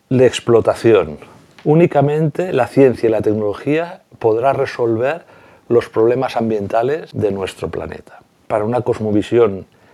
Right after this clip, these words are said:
católica, somos los custodios de la creación y debemos cuidar la biosfera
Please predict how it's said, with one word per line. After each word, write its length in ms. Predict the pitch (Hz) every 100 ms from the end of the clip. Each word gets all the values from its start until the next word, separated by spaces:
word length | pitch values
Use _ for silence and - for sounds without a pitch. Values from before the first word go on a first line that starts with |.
| _ _
católica, 760 | - - 127 135 120 117 139 - _ _ _ _ _
somos 760 | - - 135 131 147 175 165 -
los 320 | 117 107 -
custodios 1200 | - 104 - - - 120 95 87 80 80 - - -
de 120 | 87
la 120 | 87
creación 520 | - 87 85 90 - 87 _ _ - - - _
y 100 | -
debemos 440 | 104 110 127 151 -
cuidar 680 | - 120 123 131 104 95 - -
la 140 | 92
biosfera 720 | 95 92 85 - 151 131 143